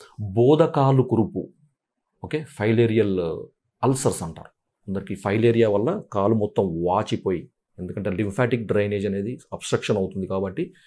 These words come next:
ఏదే, ఎప్పుడైతే ఆ కాలు వా-, వాచిందో లింఫాడినైటిస్ కూడా అని కూడా అంటారు. So ఫైలేరియల్ లింఫాడినైటిస్ దానివల్ల కొన్నిసార్లు,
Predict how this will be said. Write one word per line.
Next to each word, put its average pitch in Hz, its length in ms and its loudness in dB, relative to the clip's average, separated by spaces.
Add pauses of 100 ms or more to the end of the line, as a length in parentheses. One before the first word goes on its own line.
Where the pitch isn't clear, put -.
(720)
ఏదే, 131 300 6
ఎప్పుడైతే 135 380 4
ఆ 123 60 6
కాలు 110 380 2
వా-, 101 580 2
వాచిందో 98 460 2
లింఫాడినైటిస్ 107 760 0
కూడా 113 180 -2
అని 107 180 -2
కూడా 98 160 -2
అంటారు. 85 240 -6 (1300)
So 139 300 4
ఫైలేరియల్ 127 560 4
లింఫాడినైటిస్ 92 880 -2
దానివల్ల 113 480 2
కొన్నిసార్లు, 104 720 -2